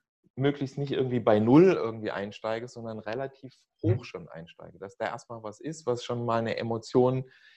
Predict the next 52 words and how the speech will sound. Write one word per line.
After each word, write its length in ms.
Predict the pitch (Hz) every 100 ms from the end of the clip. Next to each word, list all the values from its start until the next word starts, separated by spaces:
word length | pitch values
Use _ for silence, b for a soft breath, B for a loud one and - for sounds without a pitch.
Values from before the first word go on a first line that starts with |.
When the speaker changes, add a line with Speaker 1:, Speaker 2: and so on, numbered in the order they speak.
| b b _
Speaker 1:
in 160 | 131 131
den 160 | 120
Saal 360 | 110 101 101 107
bringt. 560 | - 98 85 80 - _
Ja? 280 | 87 104 143 _ _ _ _ _ -
Speaker 2:
Ja. 80 | 107
Speaker 1:
Und, 340 | 123 123 - -
ähm, 340 | 113 113 113
im 160 | - 117
besten 320 | 113 123 -
Fall 260 | 151 139 135
ist 180 | - 131
ja 140 | 131
auch 180 | 131 -
dann, 240 | 127 123
ich 120 | 101
sag 140 | - 123
mal, 140 | 123
es 100 | 113
gibt 180 | - -
immer 160 | 107 113
so 80 |
eine 120 | 110 101
Art 160 | -
Fieberkurve, 720 | - 170 165 117 - 113 113
dann 180 | - 113
läuft 260 | 113 120 -
die 120 | 113
eben 180 | 117 110
nicht 180 | 107 -
so, 460 | 113 113 147 165 _ _ -
ja, 220 | 117 135
oder, 300 | 104 107 -
oder 180 | 110 87
am 140 | 101
besten 300 | 104 107 -
sogar 260 | 104 101 98
noch 140 | 95
so, 480 | - 110 113 147 156 b b b b _ -
sondern 340 | 117 120 113
im 160 | - 113
besten 320 | 113 120 131
Fall 260 | - 123 123
ist 280 | - 113
die 60 | 107
Fieberkurve, 560 | - 127 120 123 120 104
ich 140 | 80
mal 200 | 98 101
jetzt 180 | 113 -
mal 100 | 110
hier 140 | 104
drauf, 420 | 95 - 92 135